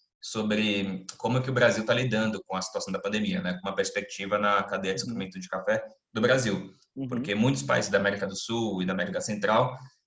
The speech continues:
Speaker 1: meu, pen-, tão penando demais pra escoar a produção. Isso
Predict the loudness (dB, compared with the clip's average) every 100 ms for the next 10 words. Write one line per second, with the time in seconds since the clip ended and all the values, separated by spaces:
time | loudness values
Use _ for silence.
0 | -6 -4 0 0 0 -2 2 4 2 2
1 | -2 0 4 4 2 -4 -2 2 4 2
2 | -2 -6 -14 0 2 4 2 -2 -2 2
3 | 4 4 2 -2 -8 -10 -6 -4 -6